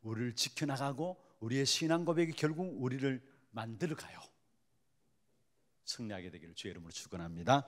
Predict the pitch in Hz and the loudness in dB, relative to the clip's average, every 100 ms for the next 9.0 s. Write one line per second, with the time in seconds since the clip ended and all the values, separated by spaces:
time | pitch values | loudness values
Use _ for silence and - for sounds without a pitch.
0 | - - - 117 123 123 127 147 160 156 | -6 -20 -2 6 8 10 10 12 12 12
1 | 151 147 135 107 - 151 143 135 127 123 | 12 12 12 12 4 8 10 10 8 6
2 | 113 113 107 95 - - - - - _ | 6 6 4 0 -8 -20 -20 -20 -20 _
3 | - 131 123 123 135 131 120 120 120 139 | 8 12 12 12 8 8 6 8 10 10
4 | 147 147 160 156 120 107 92 - _ 101 | 10 10 8 6 6 4 0 -6 _ -4
5 | 101 117 110 113 110 101 98 98 - 90 | 0 2 4 4 4 2 2 2 2 0
6 | - - _ _ - 117 135 160 151 151 | -8 -20 _ _ 0 4 8 10 12 12
7 | 151 143 127 127 120 107 98 98 92 123 | 10 10 6 2 2 4 4 2 0 4
8 | 127 135 139 127 113 104 101 95 90 90 | 6 10 12 10 10 6 2 2 0 -6